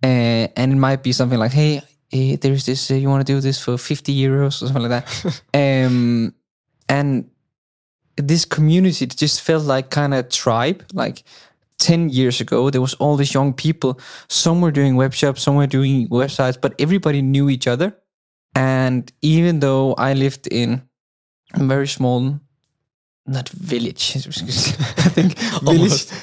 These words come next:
Speaker 1: Yeah, I think village, village sounds like, I don't know, but it's like hundred people, <laughs> something like that. But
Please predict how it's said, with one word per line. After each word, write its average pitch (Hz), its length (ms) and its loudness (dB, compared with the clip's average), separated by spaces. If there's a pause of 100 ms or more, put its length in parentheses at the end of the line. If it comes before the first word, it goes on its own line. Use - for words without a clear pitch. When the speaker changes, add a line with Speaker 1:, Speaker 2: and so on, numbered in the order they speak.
Speaker 1:
Yeah, 135 180 4
I - 20 0
think 143 240 2
village, 156 300 4
village 151 400 2
sounds 120 340 0
like, 98 360 0
I 90 40 2
don't - 160 0
know, 98 140 -2 (100)
but - 80 -4
it's - 100 -6
like - 160 -6
hundred 120 320 0
people, 127 300 -2
<laughs> 143 80 4
something 113 240 -2
like 107 100 -2
that. 107 160 -4
But 123 180 0